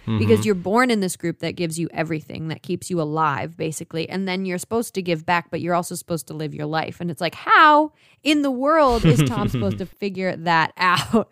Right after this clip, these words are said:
Speaker 1: <laughs> He can't, 'cause
Speaker 2: Right.
Speaker 1: he doesn't have the drive for it in his
Speaker 2: No.
Speaker 1: brain. Like, it just, it's just not there. But, okay.
Speaker 2: Alas.
Speaker 1: I think, <laughs> alas,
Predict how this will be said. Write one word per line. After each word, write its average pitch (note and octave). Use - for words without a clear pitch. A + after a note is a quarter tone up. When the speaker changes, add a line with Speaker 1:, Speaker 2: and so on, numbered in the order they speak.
Speaker 1:
<laughs> -
He F4+
can't, F4+
'cause G#3+
Speaker 2:
Right. A#3
Speaker 1:
he C4+
doesn't B3+
have G3
the G3+
drive F#3
for E3+
it E3
in F3+
his E3+
Speaker 2:
No. C#3+
Speaker 1:
brain. E3
Like, F3+
it F#3
just, G3
it's F#3+
just F#3
not D#3+
there. -
But, -
okay. F#3
Speaker 2:
Alas. G#2
Speaker 1:
I A3
think, B3+
<laughs> -
alas, D4